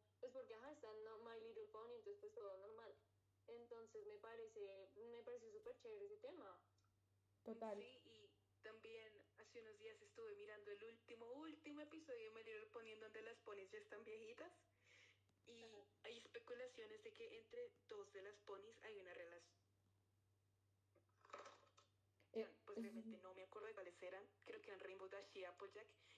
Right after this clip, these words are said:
Speaker 3: Y me pareció muy interesante porque realmente eso
Speaker 1: Ay,
Speaker 3: nunca se
Speaker 1: sí.
Speaker 3: menciona. O sea, ellos no llegan y, "Ay, Applejack está saliendo con Rainbow". Pero sin embargo uno lo,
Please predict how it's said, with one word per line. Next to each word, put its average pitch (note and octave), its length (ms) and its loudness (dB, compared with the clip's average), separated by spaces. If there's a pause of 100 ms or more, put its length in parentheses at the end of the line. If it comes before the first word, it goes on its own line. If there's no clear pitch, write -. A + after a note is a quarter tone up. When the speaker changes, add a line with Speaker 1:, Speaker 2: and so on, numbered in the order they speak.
Speaker 3:
Y A#3 60 0
me B3 80 2
pareció A#3+ 320 -2
muy A#3+ 100 0
interesante A#3+ 580 -2
porque G#4+ 280 0
realmente G#3+ 480 0
eso G3+ 200 2
Speaker 1:
Ay, D4+ 120 4
Speaker 3:
nunca C#4 140 0
se A#3+ 120 -8
Speaker 1:
sí. A#3 60 -10
Speaker 3:
menciona. D4 340 -2
O B3+ 80 -4
sea, F#3+ 100 0
ellos F#3 200 -8
no F3 60 -8
llegan E3+ 200 -6
y, G3 80 2
"Ay, D4 220 2
Applejack C4 440 0
está A#4+ 180 2
saliendo G4+ 320 0
con B4 140 -2
Rainbow". - 240 -2 (360)
Pero B3 160 6
sin A#3+ 140 -4
embargo A#3+ 280 0
uno A#3 100 -4
lo, A3+ 140 -6